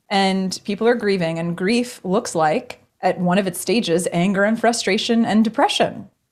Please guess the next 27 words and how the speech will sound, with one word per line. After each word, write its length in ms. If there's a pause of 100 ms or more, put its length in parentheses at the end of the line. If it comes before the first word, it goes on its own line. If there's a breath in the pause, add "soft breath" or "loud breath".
Anger, 260
frustration, 460
and 60
depression 340
are 40
part 140
of 60
the 60
grief 220
process. 500
And 220
we 60
have 120
to 80
acknowledge 500
that 240
people 520 (220 soft breath)
that 120
are 60
maybe 200
being 160
a 40
bit 140
more 160
irritable 380
than 120
normal, 540